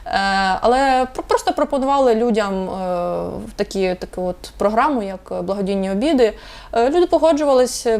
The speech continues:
прийшли, і потім ми вже з часом, е, для того, щоб це одразу, е, ну, не було зупинок, е, щоб одразу продовжувались, е, ці обіди, е,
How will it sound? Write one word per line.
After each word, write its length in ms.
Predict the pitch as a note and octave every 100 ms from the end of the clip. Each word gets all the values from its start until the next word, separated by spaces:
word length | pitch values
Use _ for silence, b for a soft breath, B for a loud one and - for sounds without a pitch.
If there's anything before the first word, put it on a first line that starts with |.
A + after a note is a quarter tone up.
| G#3+
прийшли, 440 | A3+ - C4 C#4
і 40 |
потім 380 | C4+ F4 - A#3+
ми 80 | A3+
вже 160 | G#3 G3
з 100 | -
часом, 520 | G#3+ A3+ G#3+ G3 G3 B B B
е, 20 | - F#3+ F3+ F3+ F3 F3 - - -
для 180 | G3+ G#3
того, 220 | G#3 G3+
щоб 220 | G3 - F#3+
це 280 | - G3 F#3
одразу, 640 | G#3+ G#3 G3 F#3 F#3 F3+ -
е, 160 | F3+ F3+ -
ну, 120 | A#3+ G3
не 140 | G#3
було 280 | G#3 G#3+ F#3+
зупинок, 520 | G3+ G4+ G#4+ C4+ -
е, 140 | G#3+
щоб 160 | G#3 -
одразу 360 | G3+ G#3 G3+ G3
продовжувались, 840 | G3 G3+ F#3+ F#3+ F3 F3 F3+ - F#3
е, 200 | F3+ F3+
ці 180 | -
обіди, 340 | F#3+ G#3 E4 B3+
е, 160 | G3+